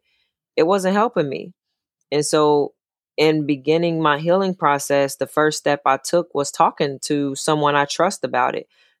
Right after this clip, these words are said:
Not in a way to say, "Hey, here's my problems. How do I deal with it?" Or, "I need advice," but,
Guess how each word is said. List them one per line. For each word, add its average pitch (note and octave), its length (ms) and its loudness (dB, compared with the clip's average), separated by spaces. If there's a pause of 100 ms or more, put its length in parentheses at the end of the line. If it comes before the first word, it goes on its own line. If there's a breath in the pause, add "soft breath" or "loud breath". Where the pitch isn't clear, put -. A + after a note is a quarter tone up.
Not G3+ 260 2
in G#3+ 120 2
a F#3 60 2
way F3 200 4
to D#3+ 100 0
say, D3+ 540 0
"Hey, C3+ 460 -2
here's D3+ 260 0
my C#3+ 140 0
problems. C#3 440 0
How C#3+ 140 2
do C3+ 120 -2
I B2+ 120 -2
deal C#3 260 -2
with C3 140 -2
it?" B2 60 -4
Or, C3 80 0
"I C3 60 -2
need C3 200 -8
advice," C3+ 440 0
but, C3 300 -2